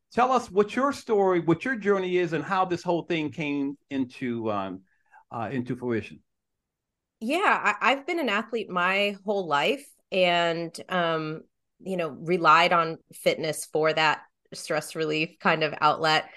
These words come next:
Speaker 2: relied on fitness for my confidence, and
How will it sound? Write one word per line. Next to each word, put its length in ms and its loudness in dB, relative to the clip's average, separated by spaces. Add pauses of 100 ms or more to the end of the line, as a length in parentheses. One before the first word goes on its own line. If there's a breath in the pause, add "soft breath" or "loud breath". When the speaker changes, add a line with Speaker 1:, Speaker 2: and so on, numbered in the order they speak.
(180 loud breath)
Speaker 2:
relied 340 6
on 120 4
fitness 540 -2
for 200 0
my 180 2
confidence, 840 0
and 540 0